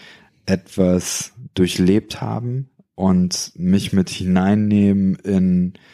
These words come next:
in das, was sie, ähm, durchlebt haben, in, in das, was sie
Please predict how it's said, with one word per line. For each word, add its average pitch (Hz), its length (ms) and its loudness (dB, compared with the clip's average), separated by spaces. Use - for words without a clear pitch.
in 87 200 -4
das, 92 280 -2
was 92 200 -2
sie, 87 380 0
ähm, 85 520 -4
durchlebt 98 680 0
haben, 101 180 0
in, 90 160 4
in 95 160 0
das, 92 200 0
was 90 120 -6
sie 92 280 0